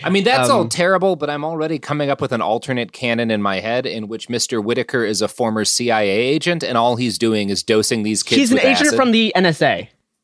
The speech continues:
Speaker 1: Yeah, no, I've got my own headcanon.
Speaker 2: Yeah.
Speaker 1: He's
Speaker 2: All right.
Speaker 1: given him L S D. This is all, he, he's continuing M K Ultra on his own
Speaker 2: That would
Speaker 1: in One American
Speaker 2: make way,
Speaker 1: Small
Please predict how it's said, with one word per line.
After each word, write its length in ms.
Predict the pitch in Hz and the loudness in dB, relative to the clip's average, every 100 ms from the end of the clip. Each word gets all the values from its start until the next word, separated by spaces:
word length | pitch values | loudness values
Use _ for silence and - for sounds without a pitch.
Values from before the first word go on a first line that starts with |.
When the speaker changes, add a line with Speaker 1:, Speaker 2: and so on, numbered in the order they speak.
| _ _ | _ _
Speaker 1:
Yeah, 420 | - 113 113 110 95 - | 0 2 4 2 0 -4
no, 120 | 131 | 0
I've 320 | 127 131 151 | 0 0 0
got 180 | 180 160 | 0 2
my 180 | 156 147 | 2 2
own 140 | 139 | 2
headcanon. 480 | 117 107 113 117 90 | 0 -2 0 0 0
Speaker 2:
Yeah. 60 | |
Speaker 1:
He's 120 | 87 135 | 0 2
Speaker 2:
All 60 | |
right. 60 | 190 | 4
Speaker 1:
given 160 | 165 160 | 4 2
him 100 | 147 | 2
L 160 | 147 | 4
S 200 | 143 131 | 2 2
D. 320 | - 123 120 | 2 2 2
This 200 | 107 147 | 0 -2
is 100 | 151 | 2
all, 220 | 143 160 151 | 4 4 4
he, 220 | 139 160 | 0 -2
he's 240 | 139 185 156 | 0 -2 0
continuing 680 | 190 165 190 190 180 156 | -2 0 0 0 0 0
M 180 | 131 151 | 0 -2
K 220 | 139 139 | 0 0
Ultra 340 | 127 123 - 113 | 2 0 0 2
on 140 | 117 | 2
his 180 | 107 104 | 2 2
own 100 | 107 | 2
Speaker 2:
That 140 | 107 269 | 2 4
would 120 | 101 | 2
Speaker 1:
in 60 | |
One 120 | 101 110 | 2 0
American 460 | 104 151 254 208 | 2 2 2 2
Speaker 2:
make 60 | 175 | 2
way, 80 | 185 | 4
Speaker 1:
Small 140 | 185 | 4